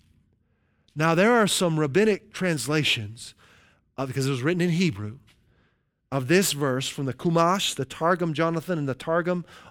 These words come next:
Onkelos that translate this verse this way,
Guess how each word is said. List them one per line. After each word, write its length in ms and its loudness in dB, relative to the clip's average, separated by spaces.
Onkelos 840 -2
that 180 2
translate 760 0
this 220 0
verse 320 -2
this 260 -2
way, 260 -6